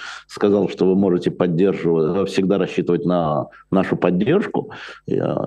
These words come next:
ну, и Трегулова, и, и, и Лиля, конечно. Как сказал Галкин Максим,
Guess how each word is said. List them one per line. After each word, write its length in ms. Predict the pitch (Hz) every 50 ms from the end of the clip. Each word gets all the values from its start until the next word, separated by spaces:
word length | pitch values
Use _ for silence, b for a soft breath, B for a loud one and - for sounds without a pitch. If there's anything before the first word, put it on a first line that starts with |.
| -
ну, 160 | - - 95 92
и 40 |
Трегулова, 520 | 80 - 95 90 117 135 151 143 120 104 98
и, 60 | 92
и, 560 | 87 87 80 69 78 80 78 - 53 53 85 87
и 40 |
Лиля, 360 | 90 95 110 127 127 117 98 -
конечно. 680 | - 87 82 80 76 71 - - - 71 73 - - _ B B B B B B
Как 180 | - 95 - -
сказал 380 | - - 110 101 110 104 101
Галкин 640 | 95 104 113 107 101 - - - 90 82 - - -
Максим, 560 | - 92 87 - - - 107 95 87 - -